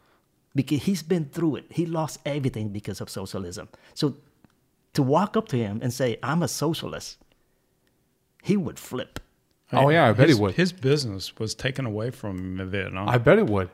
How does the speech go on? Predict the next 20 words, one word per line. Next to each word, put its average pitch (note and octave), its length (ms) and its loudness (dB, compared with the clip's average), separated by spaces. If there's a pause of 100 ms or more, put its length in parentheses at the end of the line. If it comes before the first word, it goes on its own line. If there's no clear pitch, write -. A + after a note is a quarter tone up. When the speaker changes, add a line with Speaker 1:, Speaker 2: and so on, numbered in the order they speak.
(140)
Speaker 2:
I C3+ 80 0
bet E3 160 4
he E3+ 80 6
would D#3+ 120 8
Speaker 3:
I - 20 8
mean, E3+ 80 10
Speaker 2:
lose D#3+ 160 8
Speaker 3:
I - 20 6
mean, D#3 120 4
Speaker 2:
his G#3+ 100 6
Speaker 3:
just F3 160 6
Speaker 2:
mind. E2+ 80 -6
Speaker 3:
for F#3 160 2
the D#3 100 6
ris-, D#3+ 280 2
listener C#3+ 420 2
that A2 160 2
may A2+ 160 0
not A2 200 0
have G2 220 -6